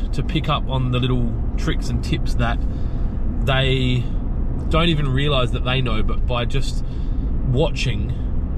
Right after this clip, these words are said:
you'll learn. And there's only so much you can do with YouTube tutorials and masterminds, and it gives you great access to people and you d-, get learnings, but I truly believe that if you want to learn fast,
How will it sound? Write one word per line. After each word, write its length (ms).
you'll 180
learn. 380
And 420
there's 140
only 160
so 180
much 240
you 60
can 100
do 220
with 440
YouTube 360
tutorials 720
and 100
masterminds, 720
and 100
it 140
gives 160
you 60
great 160
access 300
to 80
people 240
and 80
you 80
d-, 100
get 180
learnings, 400
but 220
I 160
truly 340
believe 380
that 100
if 100
you 120
want 400
to 100
learn 560
fast, 560